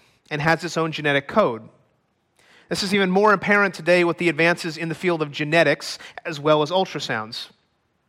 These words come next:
It is hard to go to even an early ultrasound to look at the screen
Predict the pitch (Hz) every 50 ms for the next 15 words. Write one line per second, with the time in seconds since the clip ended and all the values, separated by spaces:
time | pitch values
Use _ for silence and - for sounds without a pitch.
0 | _ _ - - - - - 196 196 190 170 - 220 254 277 285 233 226 196 214
1 | 214 - - - 196 180 180 165 160 165 - 196 214 233 233 220 208 175 185 202
2 | 196 - 196 - - - 139 127 120 113 120 120 - - - - - - 175 170
3 | 180 196 180 - 302 294 302 233 - - - - 220 160 135 123 120 120 147 202
4 | 220